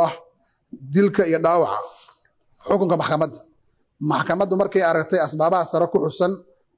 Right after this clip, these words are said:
waxay maxkamaddu ku heshay si waafaqsan qodobka boqol labaatan iyo saddex xeerka ha-, habka ciqaabta Soomaaliyeed, eedeysanaha qodobka lagu soo eedeeyey oo ah afar boqol soddon iyo afar iyo afar boqol iyo afartan, faqrada koowaad xeerka ciqaabta Soomaaliyeed.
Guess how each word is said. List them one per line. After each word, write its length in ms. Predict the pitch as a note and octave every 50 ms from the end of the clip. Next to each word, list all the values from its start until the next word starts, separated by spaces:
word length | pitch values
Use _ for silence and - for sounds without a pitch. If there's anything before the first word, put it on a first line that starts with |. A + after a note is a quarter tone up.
| _ -
waxay 180 | C3+ C3+ D3+
maxkamaddu 460 | D3+ D3 B2 - F3 E3 F#3+ F#3 F3 F3
ku 80 | - G#3 F#3
heshay 280 | F3 E3 - F#3 F3
si 100 | E3 - F#3+
waafaqsan 400 | F3 E3 D#3 D#3 C#3+ F3 E3 D#3
qodobka 280 | E3+ F3 E3+ D#3+ E3
boqol 220 | D3+ D#3 D#3 F3 E3
labaatan 280 | D#3+ D#3 D3+ - F#3 E3
iyo 100 | D#3+ D3+
saddex 280 | - F#3 D#3+ F3 D3+ -
xeerka 260 | F3 F3 E3 F3+ D#3+ D3+ - -
ha-, 140 | D#3 F3 D#3
habka 260 | - E3+ D#3 - G3 D#3+
ciqaabta 320 | D#3 D#3+ E3+ E3+ E3 - D#3+
Soomaaliyeed, 640 | - - D#3 D3+ D3+ D3+ D3+ D3+ D#3 E3 F3 F3 E3+ - - - _ _ _ _ _ _ _ -
eedeysanaha 800 | D3 D3+ D3+ D#3 D#3 D#3 D3+ D#3 - D#3 D#3+ E3+ F3 F3+ F#3 F#3 F#3 - - - _ _ _
qodobka 340 | - D#3+ E3 D#3+ C#3+ - E3+
lagu 200 | D3+ D#3 E3+ F3
soo 160 | - - E3+ E3
eedeeyey 340 | D#3+ D#3 D3+ D#3 D#3+ E3+ F3
oo 220 | E3 E3+ E3+ E3+
ah 100 | E3+ E3 - - - _ _ _ _ _ _ _ _ _ _ _ _ _ _ _
afar 220 | - F3+ E3+ F3 D#3+ D3+
boqol 160 | D3+ D3+ D3+
soddon 240 | - F3+ E3 E3+ E3+
iyo 80 | E3
afar 200 | F3 D#3 F3+ F3 D3+
iyo 120 | D3 D3+ D#3
afar 160 | F3 E3 F3+ D#3
boqol 200 | D#3 D#3 D#3+ D#3
iyo 100 | D3 C#3
afartan, 340 | B2 F3+ E3+ - F#3 F3 F3+ F3+ D3+ -
faqrada 320 | - D3 C#3 F3 F3 E3+
koowaad 300 | E3 - D#3+ E3 D#3+ D3+
xeerka 200 | - E3+ E3 D3+ C#3
ciqaabta 220 | C3 D3 D3+ C#3+ -
Soomaaliyeed. 400 | D#3 C3+ C3 A#2 A#2 A2 G#2+ _